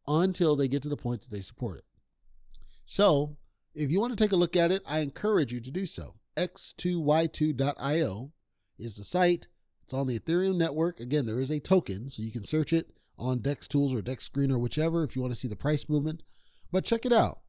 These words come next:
Again, I, I'm not trashing them as a project. It's fine. It's, it's well built, right? But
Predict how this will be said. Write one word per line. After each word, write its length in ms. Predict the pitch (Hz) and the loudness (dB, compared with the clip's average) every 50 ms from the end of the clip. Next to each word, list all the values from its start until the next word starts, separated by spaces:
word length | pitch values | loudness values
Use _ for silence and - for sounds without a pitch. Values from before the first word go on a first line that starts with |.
| _ _ - | _ _ -4
Again, 300 | 139 151 143 180 180 147 | -4 2 4 4 4 4
I, 180 | 127 131 147 156 | 4 0 0 0
I'm 180 | - 151 151 151 | 0 2 2 2
not 280 | 147 151 175 165 - _ | 2 2 0 -4 -6 _
trashing 360 | - 175 175 180 - - 170 | -2 0 0 2 0 2 0
them 100 | 160 147 | 0 0
as 80 | 120 | 0
a 40 | 110 | -4
project. 520 | 87 - - 185 240 202 110 104 101 - 127 | -4 -4 -2 -2 -2 -2 -4 -6 -6 -8 -12
It's 100 | - - | -12 -8
fine. 520 | - - 175 190 120 90 90 120 165 175 _ _ _ _ _ _ | -4 -2 0 0 0 -2 -4 -6 -8 -10 _ _ _ _ _ _
It's, 200 | - 151 143 - - | -4 -2 -2 -2 -4
it's 180 | - 151 - - | -4 -6 -4 0
well 240 | 139 147 220 226 143 | 0 2 2 2 2
built, 560 | 110 143 185 320 359 311 320 269 - - - - | 2 2 2 4 2 0 0 -2 -4 -10 -6 -2
right? 300 | 127 147 180 220 240 - | 0 2 2 0 0 0
But 260 | 131 147 151 151 | 0 0 0 0